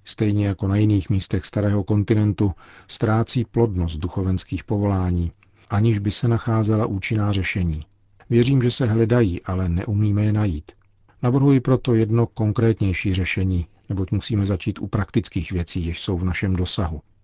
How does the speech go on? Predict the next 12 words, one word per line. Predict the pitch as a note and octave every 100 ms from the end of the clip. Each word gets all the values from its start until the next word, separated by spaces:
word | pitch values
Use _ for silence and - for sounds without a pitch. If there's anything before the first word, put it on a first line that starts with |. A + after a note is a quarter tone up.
| _
Navrhuji | A2+ A2 B2+ C#3 C3
konkrétnější | - A#2 A2+ B2+ B2 B2+ B2 - B2 C3
a | G2+
velkorysejší | F2+ G#2 A#2+ A2+ - A#2+ G#2+ A2+
výpomoc | F2+ F#2 - A2 A2 -
mezi | G2+ G#2
italskými | A2 G#2+ A2 G#2+ - A#2 A2
diecézemi | A2 A2+ - F2 E2+ E2+ E2 - - -
na | - G2
způsob | - A2 F#2+ A2+ F#2
Fidei | - - F#2 G2 F#2+
Donum. | F#2+ G2+ G#2 E2